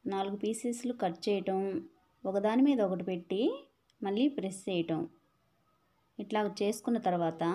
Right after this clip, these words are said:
ఫైనల్గా రౌండ్గా కాకుండా స్క్వేర్ షేప్లో ఒత్తుకొని కొంచెం మందంగా ఒత్తుకోవాలి.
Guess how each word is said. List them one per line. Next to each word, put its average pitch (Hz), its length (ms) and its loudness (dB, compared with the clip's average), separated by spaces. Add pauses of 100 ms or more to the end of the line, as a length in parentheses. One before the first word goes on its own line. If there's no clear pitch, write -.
(720)
ఫైనల్గా 208 560 2 (360)
రౌండ్గా 240 420 4
కాకుండా 185 580 4 (1080)
స్క్వేర్ 247 420 0
షేప్లో 202 540 2
ఒత్తుకొని 185 580 2 (1600)
కొంచెం 240 300 4
మందంగా 220 480 4
ఒత్తుకోవాలి. 175 800 2